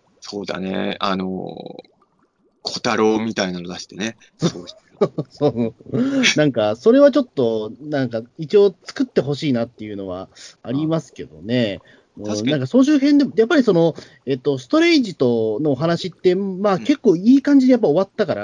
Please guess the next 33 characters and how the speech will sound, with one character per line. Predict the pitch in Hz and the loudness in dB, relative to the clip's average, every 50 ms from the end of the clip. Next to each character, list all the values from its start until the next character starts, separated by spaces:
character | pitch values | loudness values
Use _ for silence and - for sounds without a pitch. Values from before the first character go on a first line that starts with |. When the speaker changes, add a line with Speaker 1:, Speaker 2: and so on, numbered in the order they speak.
| 104 101 | -6 -6
Speaker 1:
わ | |
か | 104 98 90 85 - _ _ _ _ _ _ _ _ _ _ - | -6 -8 -8 -12 -16 _ _ _ _ _ _ _ _ _ _ -18
る。 | 190 - | -6 -2
Speaker 2:
結 | - 240 - | 0 0 2
局 | 311 285 311 | 2 2 2
だ | 302 | 2
か | 233 165 | 2 2
ら | 131 | 0
そ | 131 101 | 0 -4
の | 113 113 110 104 104 107 | -6 -4 -4 -4 -6 -4
ね、 | 110 135 135 117 101 95 90 - - _ _ - | -2 -2 -2 -2 -2 -4 -8 -14 -20 _ _ -8
Speaker 1:
う | 123 | -6
ん。 | 131 127 123 120 117 117 117 117 | -4 -2 0 0 0 -2 -4 -6
Speaker 2:
う | |
ん、 | 120 | -6
人 | 139 160 143 143 196 202 202 | -8 -6 -2 2 4 4 6
類 | 175 147 | 6 4
の | 131 127 | 4 2
兵 | 123 165 175 156 | 2 0 -2 -2
器 | - 160 | 0 0
に | 165 165 | 0 0
よ | 170 | 0
っ | 165 | 0
て | - - 220 151 | 0 0 0 0
地 | - - | -2 -2
球 | - 156 143 143 | -2 0 2 4
は、 | 139 135 131 127 127 123 - - - _ - - | 4 4 4 2 2 -2 -6 -18 -20 _ -18 -10
あ | - 117 117 | -6 -4 -2
の、 | 117 117 113 113 | 0 0 0 0
未 | 120 131 139 135 | 0 0 0 2
曾 | 151 143 | 2 2
有 | 151 | 2
の | 147 143 151 135 | 2 2 0 -2